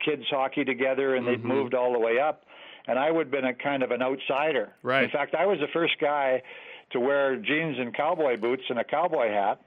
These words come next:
Speaker 1: 'cause I was from Calgary, and I was
Speaker 2: Mm-hmm.
Speaker 1: a cowboy,
Speaker 2: Yeah.
Speaker 1: uh, in Ontario.
Speaker 2: So, so I do have to bring up this story. I, I got this, I got this, uh, story from, uh, a mu-,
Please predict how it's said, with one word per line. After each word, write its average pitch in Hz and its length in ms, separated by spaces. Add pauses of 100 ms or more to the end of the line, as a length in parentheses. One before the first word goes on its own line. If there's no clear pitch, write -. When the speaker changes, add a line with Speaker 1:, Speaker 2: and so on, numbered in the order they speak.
(220)
Speaker 1:
'cause 113 120
I 123 140
was 139 140
from 117 180
Calgary, 131 540
and 113 80
I 117 100
was 123 140
Speaker 2:
Mm-hmm. 110 80
Speaker 1:
a - 240
cowboy, 127 560
Speaker 2:
Yeah. 120 240 (260)
Speaker 1:
uh, 120 600
in 135 180
Ontario. 139 680 (340)
Speaker 2:
So, 165 400
so 160 480
I 151 140
do 180 260
have 196 180
to 175 80
bring 156 260
up 143 140
this 143 160
story. 107 600
I, 110 180 (140)
I 113 40
got 120 340
this, 123 260
I 120 100
got 127 300
this, 123 280
uh, 113 200
story 117 380
from, 110 340
uh, 113 80
a 110 140
mu-, 233 200